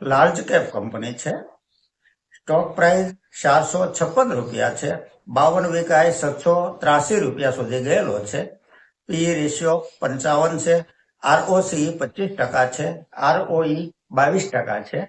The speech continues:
ફેસ વેલ્યુ બે રૂપિયા છે. આ કંપનીનો બિઝનેસ સિઝનેબલ હોવાથી જૂન ક્વાર્ટરનું રિઝલ્ટ સારું આવે છે અને આવતું રહ્યું છે.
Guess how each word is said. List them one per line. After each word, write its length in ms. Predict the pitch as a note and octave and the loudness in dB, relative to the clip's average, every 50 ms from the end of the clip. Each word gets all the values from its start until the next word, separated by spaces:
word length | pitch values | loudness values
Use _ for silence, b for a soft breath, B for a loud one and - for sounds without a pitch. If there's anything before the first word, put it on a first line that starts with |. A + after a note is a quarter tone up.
| _ _ _ _ _ _ _ - | _ _ _ _ _ _ _ -4
ફેસ 220 | D#3 D#3 D3+ D#3 | -4 -4 -4 -4
વેલ્યુ 340 | D#3+ D#3+ E3 E3+ F3 F3 D3+ | -4 -4 -4 -4 -4 -4 -2
બે 240 | C3+ C#3 D#3+ D#3 - | 0 2 2 2 2
રૂપિયા 420 | - - - B2+ A2 G#2+ G2+ G2 | 0 -4 -8 -6 -4 -4 -4 -4
છે. 160 | F#2+ - D3 F3+ - - b b b b b b b b - | -4 -6 -6 -6 -6 -8 b b b b b b b b -12
આ 180 | - B2+ D#3+ G3+ | -6 -2 0 0
કંપનીનો 580 | - G3 G3 F#3+ F#3+ F#3 F3+ F3+ F3+ F#3 F3+ | 2 2 2 2 2 -2 -4 -4 -2 -2 -2
બિઝનેસ 560 | F3 D#3 D3+ D#3+ D#3+ E3 F3+ F#3 F3+ F3 - F#3 | -2 -4 -6 -6 -4 -4 -2 -2 -2 -2 0 0
સિઝનેબલ 920 | F#3+ A3 G#3+ - - - C#3 C3+ C3+ C#3 D#3 G3+ G#3+ A3 F#3+ G3+ F3+ C#3+ | 0 0 0 -4 -6 -6 -4 -4 -4 -4 -2 0 0 0 2 2 2 2
હોવાથી 540 | B2 A#2+ A#2 A#2+ B2+ B2+ B2 - C#3+ E3+ G#3+ - - _ b b b b b b - | 2 0 0 0 0 -2 -2 -2 -4 -6 -6 -8 -12 _ b b b b b b -12
જૂન 440 | - - - A#2 C3 E3 G3+ C#4 - | -10 -10 -4 0 2 4 4 2 4
ક્વાર્ટરનું 560 | F#3+ F3 F3+ F#3 - F#3 F3 E3+ F3 F3 E3 | 6 6 6 6 4 0 0 0 0 0 0
રિઝલ્ટ 440 | D3 C#3+ C#3+ D#3+ E3 E3+ E3+ E3 E3+ E3+ E3+ E3+ E3+ | -2 -2 2 2 2 2 2 2 4 4 6 4 4
સારું 420 | E3+ - D3+ D3 D3 - C#3+ C3 C3+ | 2 2 2 2 4 2 2 4 4
આવે 240 | D#3 F#3 F#3 D#3 C#3+ | 4 4 4 2 2
છે 140 | - C3+ | 2 0
અને 180 | A#2+ B2+ C#3+ D3 | 0 2 2 4
આવતું 520 | C3+ B2+ C#3 D3 - - F3+ G3 G3 - - | 4 4 2 2 -2 -4 -6 -6 -6 -6 -4
રહ્યું 500 | G2+ B2+ C3+ C#3 C#3 D#3+ C3 F#2+ F2+ - | -2 0 2 2 2 0 -2 -4 -6 -8
છે. 180 | - A#2+ C3 | -8 -8 -8